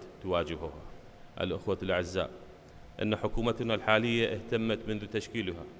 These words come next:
والتصويت على منهاجها في مجلس النواب بموضوع الطاقة بكل تفاصيله،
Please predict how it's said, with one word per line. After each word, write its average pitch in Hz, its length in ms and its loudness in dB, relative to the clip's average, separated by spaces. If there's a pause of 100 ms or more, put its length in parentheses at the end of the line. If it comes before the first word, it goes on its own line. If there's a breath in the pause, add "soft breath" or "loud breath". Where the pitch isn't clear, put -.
(480 loud breath)
والتصويت 113 760 0
على 113 300 6
منهاجها 101 600 2 (640)
في 104 140 0
مجلس 110 360 -2
النواب 104 380 2 (680 loud breath)
بموضوع 110 560 4
الطاقة 113 560 4
بكل 104 380 0
تفاصيله، 95 600 0